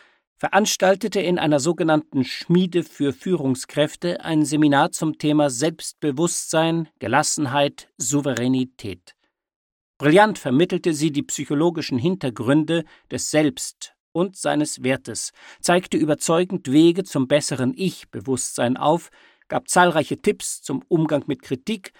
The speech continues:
und präsentierte anspruchsvolle Techniken der Ich-Stärkung. Als ihre Spezialität nannte sie die hohe Kunst der Gelassenheit.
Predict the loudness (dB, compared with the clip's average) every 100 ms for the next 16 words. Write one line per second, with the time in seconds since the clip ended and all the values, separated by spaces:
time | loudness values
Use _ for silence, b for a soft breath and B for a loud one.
0 | b b -2 0 0 -2 0 2 0 2
1 | -2 0 -6 -2 -2 -2 -6 -6 -6 -6
2 | -4 -4 -4 -4 -4 -6 -2 -2 -2 B
3 | B -4 -4 -2 -6 -6 -10 -10 -12 -12
4 | -18 -20 _ _ _ _ _ _ _ _
5 | -8 -2 2 2 2 -2 0 2 0 4
6 | 6 6 2 4 4 4 0 -6 -6 -8
7 | 0 2 2 0 0 0 -2 -6 -4 -4
8 | -4 -4 -4 -4 -6 -8